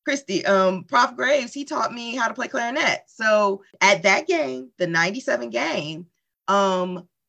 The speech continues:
I went to Prof Graves and I spoke to him and I said, "Hey, I, I know you don't know me, but my mother is Zenobia McCracken." Well, Zenobia Walker, but she was Zenobia McCracken. And he was like, "Yeah, I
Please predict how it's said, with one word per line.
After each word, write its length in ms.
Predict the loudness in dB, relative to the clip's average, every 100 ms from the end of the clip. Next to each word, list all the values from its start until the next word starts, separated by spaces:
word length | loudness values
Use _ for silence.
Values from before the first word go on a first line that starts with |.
| 0
I 180 | 4 4
went 320 | 2 -6 -6
to 100 | -10
Prof 380 | -4 0 0 0
Graves 440 | -4 0 0 -2 -6
and 120 | -6
I 60 | -6
spoke 360 | -6 -6 -6 -8
to 60 |
him 300 | -10 -8 -8
and 140 | -8 -6
I 80 | -6
said, 520 | -6 -4 -2 -2 -6 _ _ _
"Hey, 300 | 0 4 4 4
I, 200 | 2 2 0
I 100 | 0
know 140 | -2
you 160 | -4 -4
don't 240 | -4 -2
know 180 | 0 0
me, 260 | 0 -2
but 260 | -2 0 2
my 120 | 2
mother 580 | 0 0 0 2 2 0 -4
is 200 | -6 -4
Zenobia 640 | -4 0 0 0 -2 -2
McCracken." 640 | -4 -6 -2 -2 -2 -10 -2
Well, 340 | 2 2 -2 -16 -14 -2
Zenobia 340 | 0 2 4
Walker, 320 | 6 4 4
but 200 | -2 -4 -6
she 160 | -14 -6
was 140 | -6
Zenobia 340 | -2 -2 -2 -4
McCracken. 640 | -6 -2 0 -2 -6 -8 _ -20 -14 -4
And 120 | 0
he 100 | 2
was 160 | 2 2
like, 440 | 2 4 2 0 _ _ _
"Yeah, 200 | -2 0
I 320 | 2 0 0